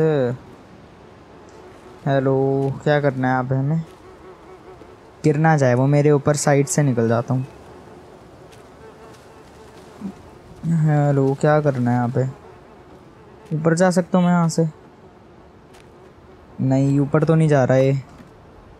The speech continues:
नीचे से अब निकल गया, वो गिरा तो है नहीं, ऐसे ही है। मैं क्या इसमें से जा सकता हूँ ऊपर? ओह, मैं चला ही गया।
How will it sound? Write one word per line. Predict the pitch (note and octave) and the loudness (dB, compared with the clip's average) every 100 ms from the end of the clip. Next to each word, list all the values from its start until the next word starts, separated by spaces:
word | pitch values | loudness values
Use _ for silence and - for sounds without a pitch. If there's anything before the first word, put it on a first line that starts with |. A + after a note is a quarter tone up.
| - - - - - - - - | -20 -20 -20 -20 -20 -20 -16 -6
नीचे | C#3 C3 D3 | -4 -2 -2
से | C#3+ | 0
अब | C#3+ C#3+ | 0 0
निकल | C3+ C#3 | 0 0
गया, | C3+ D3 | 2 2
वो | |
गिरा | D3+ D3 D3+ | 2 2 2
तो | D3+ | 2
है | D3+ B2+ | 2 0
नहीं, | C3 C#3 | 0 0
ऐसे | C#3 C3+ D3+ | 0 0 0
ही | D3 | 0
है। | A#2 B2 - - - - - - - - - | 0 -4 -10 -20 -20 -20 -20 -20 -20 -20 -8
मैं | D3 D3 D#3 | -2 0 0
क्या | E3+ E3 | 2 0
इसमें | D#3+ F3+ | 0 -2
से | E3+ | -2
जा | E3 D3 | 0 0
सकता | D3+ G3+ - | 0 -4 -2
हूँ | G#3 | -2
ऊपर? | D#3+ B2 A#2 - - - - - - - - - - - - - - - - | 0 -2 -4 -10 -20 -20 -20 -20 -20 -20 -20 -20 -20 -20 -20 -20 -20 -18 -4
ओह, | C#3+ C#3+ C3+ B2 | -2 0 0 -2
मैं | C3 | -2
चला | C3+ C#3+ D3 | 0 0 2
ही | D3+ | 0
गया। | C3 A2 | 2 0